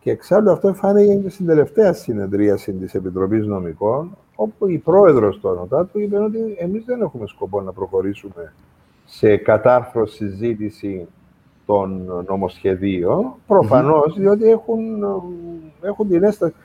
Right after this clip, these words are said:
Speaker 1: Δεν μπορείς και από αυρότητα δεν μπορεί να συζητάς κατάρθρο ε-, ένα νομοσχέδιο, το οποίο κατά την άποψή σου είναι, ε, είναι παράνομο, είναι αντισυνταγματικό.
Speaker 2: Εντάξει, βέβαια, και
Speaker 1: Άρα
Speaker 2: μπορούν
Speaker 1: το μήνυμα
Speaker 2: μερικά
Speaker 1: ελ-,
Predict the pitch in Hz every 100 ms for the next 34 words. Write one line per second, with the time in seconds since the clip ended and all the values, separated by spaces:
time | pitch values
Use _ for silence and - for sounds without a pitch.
0 | _ _ 110 120 135 143 117 - _ _
1 | _ 110 104 104 95 110 135 123 101 101
2 | 120 127 135 123 110 113 101 95 110 107
3 | - _ 104 104 117 - 101 98 104 95
4 | 101 110 98 90 _ _ 98 104 98 -
5 | - 131 147 180 165 151 170 170 160 139
6 | 131 165 170 - 180 - 175 175 175 170
7 | 165 160 156 151 147 143 143 139 139 -
8 | _ _ - 160 160 151 127 90 90 110
9 | 120 120 117 117 131 127 123 113 107 -
10 | - 131 123 123 147 127 123 135 151 156
11 | 139 123 131 123 156 175 180 170 143 147